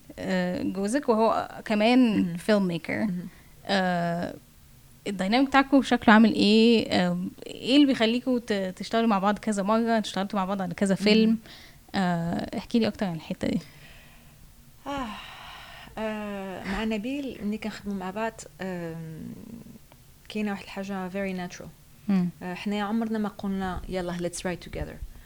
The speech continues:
Speaker 2: أو لا، "يلا." Even when I acted, I acted in one of the films that we had co-written. عمرنا ما قلنا، "غادي نمثل في ديك الفيلم." حنايا when we finished writing, نبيل asked me if I could, you know, pass some tests for the part.
Speaker 1: مم.
Speaker 2: I said, "Okay." ولكن it was never the idea.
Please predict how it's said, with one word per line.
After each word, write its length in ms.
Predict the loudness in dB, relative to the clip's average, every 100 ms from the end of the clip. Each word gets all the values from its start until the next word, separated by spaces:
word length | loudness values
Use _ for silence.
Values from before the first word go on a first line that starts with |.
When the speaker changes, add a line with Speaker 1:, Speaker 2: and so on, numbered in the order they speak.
| -18 -12
Speaker 2:
أو 60 | -6
لا، 100 | -4
"يلا." 340 | -4 -6 -4
Even 120 | -4
when 240 | -4 -6 -8
I 40 |
acted, 300 | -10 -12 -12
I 160 | -12 -10
acted 260 | -14 -14 -12
in 100 | -10
one 80 | -10
of 140 | -10 -12
the 100 | -12
films 200 | -12 -12
that 120 | -12
we 120 | -12
had 180 | -12 -10
co-written. 640 | -10 -6 -8 -8 -12 -14 -8 0 0
عمرنا 360 | 2 -2 -2 -2
ما 100 | -6
قلنا، 360 | -6 -8 -8 -6
"غادي 220 | -6 -4
نمثل 340 | -4 -6 -8 -12
في 60 |
ديك 120 | -14
الفيلم." 300 | -16 -14 -14
حنايا 280 | -12 -10 -10
when 140 | -8 -10
we 220 | -12 -14
finished 200 | -14 -12
writing, 260 | -12 -10
نبيل 380 | -8 -8 -8 -12
asked 340 | -12 -14 -14 -16
me 260 | -16 -16
if 20 |
I 120 | -14 -14 -14
could, 140 | -16 -18 -20 -20 -20 -20 -12
you 80 | -10
know, 380 | -8 -10 -12 -10
pass 120 | -10 -8
some 80 | -10 -10
tests 240 | -12 -14 -14
for 100 | -10
the 80 | -10 -10
part. 420 | -12 -12 -14 -6 0
Speaker 1:
مم. 240 | 2 2
Speaker 2:
I 40 | -2
said, 200 | -8 -8
"Okay." 320 | -8 -10 -8
ولكن 400 | -6 -6 -6 -8
it 40 |
was 120 | -8 -6
never 300 | -6 -4 -4
the 240 | -4 -4
idea. 240 | -6 -8